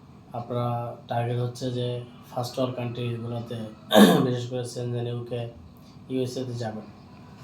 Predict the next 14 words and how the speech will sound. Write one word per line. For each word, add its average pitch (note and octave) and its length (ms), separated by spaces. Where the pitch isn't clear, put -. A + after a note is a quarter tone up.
তো C3+ 80
আপনাদেরকেও E3 500
বলতেছি C#3+ 420
যে D3+ 140
আপনারা B2 340
যদি B2+ 100
ট্রাভেল B2 360
হিস্ট্রি C3 320
বাড়াতে A2+ 360
চান, A#2 300
কীভাবে A#2+ 320
ট্রাভেল A#2 260
হিস্ট্রি A#2 300
বাড়াবেন, A2+ 500